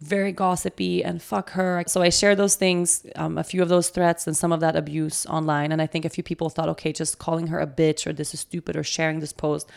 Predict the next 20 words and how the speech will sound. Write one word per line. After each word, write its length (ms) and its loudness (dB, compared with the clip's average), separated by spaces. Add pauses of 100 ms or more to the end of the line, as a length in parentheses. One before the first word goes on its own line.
(240)
what's 200 -4
the 80 -2 (100)
harm 180 2
in 100 -2
that? 180 0
She, 280 -4
she 160 -4
deserves 560 -2
it." 160 -6 (360)
And 120 0
then 100 2
realizing 460 0
that, 180 -4
oh, 240 4
actually, 460 -2
that's 320 -2
me 240 2
fueling 500 -2
the 60 -8
fire, 520 0